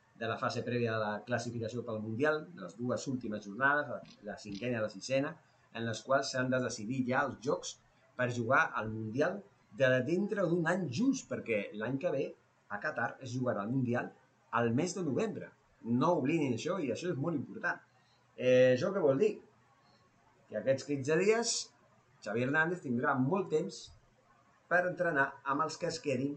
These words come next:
a Can Barça. I quan els que estiguin amb les seves seleccions ja es vagin incorporant a poc a poc a l'equip, també tindran que, eh, veure com és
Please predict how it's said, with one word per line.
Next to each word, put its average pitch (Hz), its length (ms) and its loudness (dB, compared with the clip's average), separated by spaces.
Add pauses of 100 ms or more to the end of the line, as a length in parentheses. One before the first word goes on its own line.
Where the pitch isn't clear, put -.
(360)
a 147 160 -6
Can 113 160 -2
Barça. 87 320 -8 (300)
I 147 100 4
quan 151 300 2
els 123 240 0 (160)
que 139 100 4
estiguin 208 460 2
amb 175 100 0
les 170 160 0
seves 165 240 0
seleccions 151 540 -2 (400)
ja 160 180 2
es 135 160 0
vagin 139 300 2
incorporant 135 800 4
a - 80 -10
poc 190 240 0
a 127 100 4
poc 127 220 0
a 127 80 2
l'equip, 208 340 -2 (380)
també 117 320 2 (500)
tindran 180 460 4 (100)
que, 156 160 0 (220)
eh, 127 500 2
veure 151 380 4 (240)
com 151 180 4
és 165 160 0